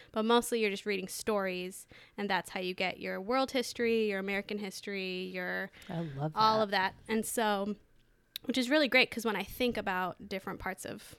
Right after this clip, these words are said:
Speaker 1: world history and American history and stuff, I picture, like, individual people and their stories, whether they were based off of real people or, you know, like, I read one story about, like, a fiction,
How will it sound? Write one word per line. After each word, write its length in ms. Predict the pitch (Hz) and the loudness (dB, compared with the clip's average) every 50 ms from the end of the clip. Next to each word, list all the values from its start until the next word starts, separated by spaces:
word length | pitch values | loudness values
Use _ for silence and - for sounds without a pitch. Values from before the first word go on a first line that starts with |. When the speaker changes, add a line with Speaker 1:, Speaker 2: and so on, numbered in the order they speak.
| _ _ _ _ _ | _ _ _ _ _
Speaker 1:
world 200 | - - - - | -6 -6 -6 -4
history 280 | - 190 - - - 208 | -6 -10 -10 -8 -10 -8
and 60 | 202 196 | -8 -8
American 280 | 190 185 190 - 202 | -8 -8 -8 -10 -10
history 300 | - - 202 - - 196 | -10 -10 -12 -12 -10 -10
and 100 | 190 196 - | -12 -12 -12
stuff, 340 | - - - - - - - - | -10 -8 -8 -8 -8 -10 -12 -10
I 440 | 208 202 196 190 190 185 185 185 - - _ | -8 -6 -6 -6 -6 -6 -8 -10 -12 -10 _
picture, 640 | - - 214 - - - - 202 196 185 185 185 - - - - - - - - | -6 -6 -6 -6 -6 -8 -8 -8 -8 -8 -8 -10 -12 -14 -20 -20 -20 -20 -8 -6
like, 180 | 196 190 - | -6 -6 -4
individual 540 | - 220 202 202 202 185 196 185 - 185 180 - | -4 -4 -2 -2 -2 -4 -4 -6 -4 -6 -8 -8
people 480 | - - 208 196 - 185 190 190 185 - | -8 -10 -10 -8 -6 -6 -6 -6 -6 -6
and 160 | - 190 190 | -6 -6 -6
their 120 | 180 180 185 | -6 -6 -8
stories, 540 | - - - 190 196 202 226 269 294 - - - | -8 -8 -6 -4 -2 -2 -2 -2 -4 -6 -6 -6
whether 440 | 196 196 190 190 185 185 185 190 196 _ | -4 -4 -2 -4 -4 -4 -6 -8 -8 _
they 160 | - 196 190 | -8 -6 -6
were 260 | 185 185 185 185 185 - _ _ | -6 -6 -6 -6 -8 -10 _ _
based 260 | 202 196 202 - - | -2 -2 -2 -2 -6
off 160 | 190 190 - 202 | -6 -6 -6 -8
of 120 | 202 208 | -6 0
real 160 | 262 294 302 | 2 2 2
people 640 | 294 - 294 277 - - 262 254 247 240 240 240 220 - | 2 0 -2 -2 0 2 2 4 4 2 2 0 0 -2
or, 460 | 202 196 190 190 185 185 185 185 190 - - - - - - - - - - _ _ | -2 -2 0 0 -2 -2 -4 -4 -6 -8 -14 -20 -20 -20 -20 -20 -20 -20 -20 _ _
you 80 | 220 | 0
know, 120 | 220 208 202 | 2 2 4
like, 240 | 196 196 196 - - _ _ - | 2 0 0 -4 -12 _ _ 0
I 80 | 214 | 2
read 160 | 208 214 208 208 | 4 4 2 2
one 380 | 202 208 208 202 202 208 208 - | 2 0 2 2 0 -2 -2 -6
story 400 | - - - - 214 202 196 196 | -10 -12 -6 -4 -2 -2 -2 -2
about, 280 | 190 190 185 180 - - | -2 -2 -4 -4 -4 -4
like, 400 | - 190 190 - - - - - - - - - - - - | -4 -4 -4 -6 -8 -14 -18 -20 -20 -20 -20 -20 -20 -16 -16
a 60 | 214 | -16
fiction, 640 | - - 208 208 - - - 202 202 202 202 208 202 | -8 -8 -8 -6 -6 -6 -6 -4 -4 -4 -4 -6 -8